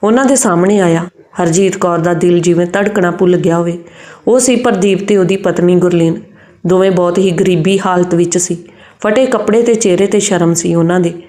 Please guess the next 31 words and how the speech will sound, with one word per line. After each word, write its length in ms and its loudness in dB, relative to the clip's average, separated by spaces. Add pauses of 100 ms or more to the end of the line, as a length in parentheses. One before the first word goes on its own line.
(360)
ਗੁਰਲੀਨ 400 2
ਰੋਂਦੇ 340 2
ਹੋਏ 160 4
ਬੋਲੀ, 320 2
"ਬੇਬੇ 340 2
ਜੀ, 140 -2
ਸਾਨੂੰ 260 0
ਮਾਫ਼ 240 -2
ਕਰ 180 -4
ਦੇਵੋ। 280 -2 (460)
ਸਾਡਾ 300 0
ਬਿਜ਼ਨਸ 440 2
ਡੁੱਬ 220 2
ਗਿਆ 220 0
ਹੈ, 160 -4 (360)
ਘਰ 280 -2
ਵਿਕ 260 2
ਗਿਆ 220 0
ਹੈ, 180 -4 (360)
ਅਸੀਂ 180 -2
ਕੰਗਾਲ 440 2
ਹੋ 120 2
ਗਏ 180 -2
ਹਾਂ। 140 -4 (420)
ਬੇਬੇ 280 2
ਜੀ, 300 -2 (280)
ਸਾਨੂੰ 360 0
ਤੁਹਾਡੀ 440 0 (160)
ਮਦਦ 260 0
ਚਾਹੀਦੀ 520 0
ਹੈ।" 100 -6